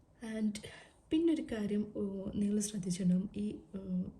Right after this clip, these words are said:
ബ്രെസ്റ്റ് സൈസ് കുറവുള്ളവർ മിക്ക-, മിക്കപ്പോഴും, ആ, മെലിഞ്ഞിരിക്കുന്നവരായിരിക്കും. അപ്പം, ആ, നല്ലൊരു ഹെൽത്തി ഡയറ്റ്, അതായത് ഹെൽത്തി ഫാറ്റി ആയിട്ടുള്ള, ഇപ്പം മൊത്തത്തിൽ വെയിറ്റ് ഗെയിൻ ചെയ്യുക ഒരു ഹെൽത്തി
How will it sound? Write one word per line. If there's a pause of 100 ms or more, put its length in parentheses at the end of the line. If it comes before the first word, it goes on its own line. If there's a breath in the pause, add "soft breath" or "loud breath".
(120)
ബ്രെസ്റ്റ്
സൈസ്
കുറവുള്ളവർ
മിക്ക-, (180)
മിക്കപ്പോഴും, (560 loud breath)
ആ, (460)
മെലിഞ്ഞിരിക്കുന്നവരായിരിക്കും. (180)
അപ്പം, (420 loud breath)
ആ, (200)
നല്ലൊരു
ഹെൽത്തി
ഡയറ്റ്,
അതായത് (120)
ഹെൽത്തി
ഫാറ്റി
ആയിട്ടുള്ള,
ഇപ്പം
മൊത്തത്തിൽ
വെയിറ്റ്
ഗെയിൻ
ചെയ്യുക (100)
ഒരു (120)
ഹെൽത്തി